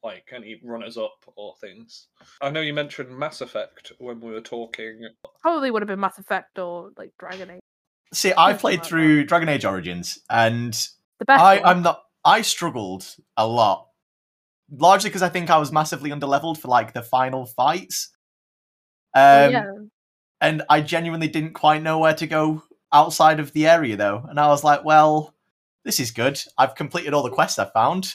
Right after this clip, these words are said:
Speaker 3: and I've done everything else." And then I went into the fight, and I was like, "Well, looks like I'm lowering my difficulty down to easy because I'm a scrub."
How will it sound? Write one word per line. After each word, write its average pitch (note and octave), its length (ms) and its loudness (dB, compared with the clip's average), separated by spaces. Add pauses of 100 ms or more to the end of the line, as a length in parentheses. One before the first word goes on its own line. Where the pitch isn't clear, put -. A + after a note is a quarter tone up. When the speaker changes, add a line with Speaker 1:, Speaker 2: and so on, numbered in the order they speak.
Speaker 3:
and A#2+ 100 -6
I've A#2+ 120 -8
done D3+ 120 -6
everything C3 320 -6
else." C#3+ 380 0
And B2+ 160 -8
then B2+ 80 0
I B2+ 40 0
went C#3 160 0
into C3 120 -10
the A#2 80 -10
fight, C3 220 4
and A#2+ 100 -4
I B2+ 80 4
was C3 100 0
like, B2 200 2
"Well, C#3+ 300 2 (480)
looks C3 160 -10
like C#3 140 0
I'm B2+ 100 -2
lowering D3 220 4
my C#3 160 6
difficulty G#2 360 -8
down G2+ 180 0
to F#2+ 120 -10
easy G#2 260 -4
because A2+ 220 -12
I'm F2+ 120 -4
a D#2 40 -14
scrub." F#2 680 -10